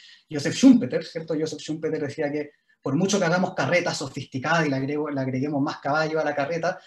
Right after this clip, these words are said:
no terminaremos produciendo autos, ¿no? Entonces, este proceso en torno a los recursos naturales no podía dar el salto hacia sectores más intensivos en conocimiento. Y eso generó que ya en los años setenta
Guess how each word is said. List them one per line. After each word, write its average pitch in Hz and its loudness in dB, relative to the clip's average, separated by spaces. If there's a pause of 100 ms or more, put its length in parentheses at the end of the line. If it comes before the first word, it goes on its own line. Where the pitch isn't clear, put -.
(260)
no 165 2
terminaremos 165 2
produciendo 151 -2
autos, 120 -4 (140)
¿no? 170 -10 (320)
Entonces, 180 0
este 226 -2
proceso 214 0
en 165 -6
torno 214 4
a - 2
los 185 0
recursos 190 -4
naturales 185 0
no 185 -2
podía 175 2
dar 180 4
el 151 -4
salto 170 -2
hacia 160 -2
sectores 160 -4
más 156 -2
intensivos 156 -4 (440)
en 131 -4
conocimiento. 135 0 (400)
Y 196 -2
eso 233 4
generó 226 0 (260)
que 165 -10
ya 190 2
en 226 2
los 214 4
años 233 4
setenta 202 0